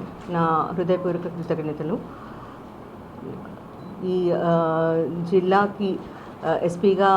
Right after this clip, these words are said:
ఆ, రావటం and ఇక్కడ పరిస్థితుల్ని బట్టి, ఆ, ఇక్కడ నా law and order enforcement చేయటం నా టాప్ ప్రయారిటీ. So, దాని ప్రకారంగా, ఆ,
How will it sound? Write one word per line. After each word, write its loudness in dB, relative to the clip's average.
ఆ, 2
రావటం 2
and 2
ఇక్కడ 6
పరిస్థితుల్ని 2
బట్టి, 0
ఆ, 6
ఇక్కడ 4
నా 6
law 10
and 6
order 10
enforcement 4
చేయటం 2
నా 6
టాప్ 6
ప్రయారిటీ. 2
So, 4
దాని 4
ప్రకారంగా, 2
ఆ, -2